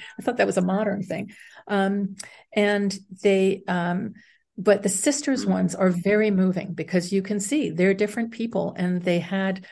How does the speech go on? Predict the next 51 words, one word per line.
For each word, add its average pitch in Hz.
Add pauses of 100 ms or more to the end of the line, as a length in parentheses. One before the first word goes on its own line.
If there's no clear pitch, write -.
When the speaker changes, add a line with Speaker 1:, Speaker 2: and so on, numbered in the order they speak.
(160)
Speaker 1:
they 208
interpreted 202
things 185
differently. 175
And, 185 (300)
and 247
another 349
thing 294
that's 220
Speaker 2:
Can 185
Speaker 1:
very 233
Speaker 2:
you 208
show 302
Speaker 1:
moving 339
Speaker 2:
us 330
one 277
set 269
of 226 (120)
two 262
sisters? 277
I 220
mean, 220
is 208
there 226
anything 226
Speaker 1:
Um, 226
Speaker 2:
nearby? 214 (840)
It's 220
Speaker 1:
I 196
Speaker 2:
fine 226
Speaker 1:
don't 202
Speaker 2:
if 214
Speaker 1:
know 202
if 196
Speaker 2:
not. 170
It'd 233
be 277
interesting 294
to 240
see 247
if 208
we 233
can 226
see 220
the, 294 (220)
Speaker 1:
Mm. 294
Speaker 2:
you 214
know, 180
the 185
similarities 185
and 156